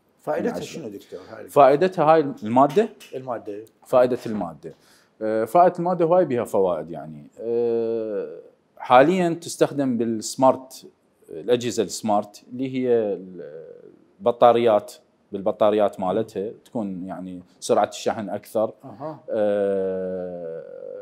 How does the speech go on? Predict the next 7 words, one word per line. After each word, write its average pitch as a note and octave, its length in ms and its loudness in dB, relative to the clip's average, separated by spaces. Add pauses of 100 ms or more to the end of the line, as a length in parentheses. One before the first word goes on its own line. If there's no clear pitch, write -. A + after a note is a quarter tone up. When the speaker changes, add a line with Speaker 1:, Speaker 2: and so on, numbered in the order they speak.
(160)
Speaker 2:
البطارية، A#2 640 2 (600)
آه، F#2+ 140 -4
عمرها A2+ 320 -2
يكون G#2+ 340 -8
أطول. A2+ 420 0 (580)
Speaker 1:
تمام. C#3+ 140 -8
Speaker 2:
زين. G2+ 320 -10